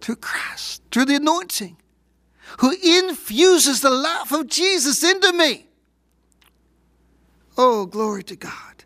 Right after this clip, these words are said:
Glory to God. Glory to God. Let's look at James four five.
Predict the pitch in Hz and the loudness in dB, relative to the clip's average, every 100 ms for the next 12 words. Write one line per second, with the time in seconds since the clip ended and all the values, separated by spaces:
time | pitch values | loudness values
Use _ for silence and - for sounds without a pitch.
0 | _ _ _ _ _ _ _ _ _ 196 | _ _ _ _ _ _ _ _ _ 2
1 | 247 233 196 202 185 180 147 _ _ _ | 4 2 -2 -6 -8 -14 -18 _ _ _
2 | _ _ _ 196 208 226 185 - - - | _ _ _ 0 0 0 -6 -14 -12 -16
3 | - _ _ _ _ _ - - - 220 | -16 _ _ _ _ _ -20 -10 -4 0
4 | 262 202 175 226 220 - - 214 - 220 | 0 -4 -4 -4 -2 -6 -2 -2 -2 -6
5 | 180 - - | -8 -12 -20